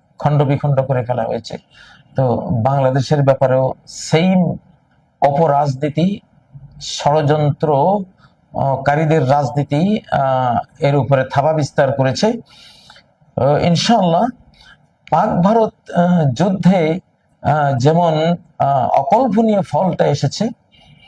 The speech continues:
আহ, যে আমরা যেমন, যেমনটা আমি বিশেষ করে পাঁচই আগস্টের আগে পরে সবসময় বলে এসেছি যে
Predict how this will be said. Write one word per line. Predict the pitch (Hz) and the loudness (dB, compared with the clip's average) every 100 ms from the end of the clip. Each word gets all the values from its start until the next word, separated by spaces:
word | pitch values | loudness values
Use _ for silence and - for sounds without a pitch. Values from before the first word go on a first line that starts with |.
| - _ _ _ _ | -20 _ _ _ _
আহ, | 127 135 131 127 127 | -2 0 0 0 -2
যে | 123 135 127 117 - _ _ _ _ _ _ _ - _ _ _ | 0 0 0 -4 -10 _ _ _ _ _ _ _ -20 _ _ _
আমরা | 147 165 170 | 0 0 2
যেমন, | 165 156 147 143 _ | 2 2 0 -2 _
যেমনটা | 131 139 147 143 160 131 120 - _ _ | -2 0 2 2 2 2 -2 -6 _ _
আমি | - 185 269 | -2 0 2
বিশেষ | 240 233 233 | 2 0 0
করে | - 160 139 135 _ _ _ _ _ _ _ - 170 - 117 - - - _ _ _ _ | -2 0 0 -4 _ _ _ _ _ _ _ -20 -20 -20 -20 -20 -20 -20 _ _ _ _
পাঁচই | 165 160 208 | -2 0 0
আগস্টের | 170 175 - 180 165 | 2 0 0 -2 0
আগে | 147 147 | 0 0
পরে | 147 139 127 117 | 2 0 0 -4
সবসময় | - - 269 - 226 | -8 -6 -6 -2 0
বলে | 170 202 | 0 0
এসেছি | 165 - 143 | -2 -2 -2
যে | 139 | 0